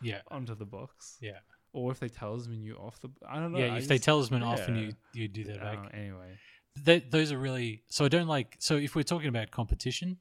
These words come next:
Speaker 1: so there's, that's pretty niche, I think, right
Speaker 2: <laughs>
Speaker 1: there.
Speaker 2: Uh, so I think Unicorn also would consider water
Speaker 1: Yeah.
Speaker 2: for
Speaker 1: Yeah.
Speaker 2: the crab card.
Speaker 1: I think for both of those reasons, yeah.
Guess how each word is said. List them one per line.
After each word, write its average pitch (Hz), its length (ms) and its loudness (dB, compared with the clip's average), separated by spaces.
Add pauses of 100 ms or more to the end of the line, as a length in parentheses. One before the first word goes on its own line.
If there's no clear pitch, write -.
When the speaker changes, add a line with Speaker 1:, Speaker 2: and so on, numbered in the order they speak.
Speaker 1:
so - 180 -4
there's, 107 380 -4 (540)
that's - 340 2 (100)
pretty 117 440 0
niche, 107 640 -4
I 104 120 -14
think, 110 260 -12
right 110 200 -6
Speaker 2:
<laughs> 92 40 -18
Speaker 1:
there. 101 320 -10 (420)
Speaker 2:
Uh, 127 160 -12
so 139 160 -8
I 139 40 -6
think 156 260 -8 (140)
Unicorn 113 480 -8
also 104 360 -10
would 104 180 -18
consider 107 360 -14
water 101 360 -14 (1000)
Speaker 1:
Yeah. 127 260 -4 (320)
Speaker 2:
for - 180 -10
Speaker 1:
Yeah. 98 200 -6
Speaker 2:
the 95 260 -12
crab 107 260 -14
card. 107 300 -18 (300)
Speaker 1:
I 208 60 -6
think 240 180 2
for - 120 -2
both 120 280 -2
of 101 80 -12
those 101 220 -8
reasons, 92 420 -10
yeah. 123 140 -10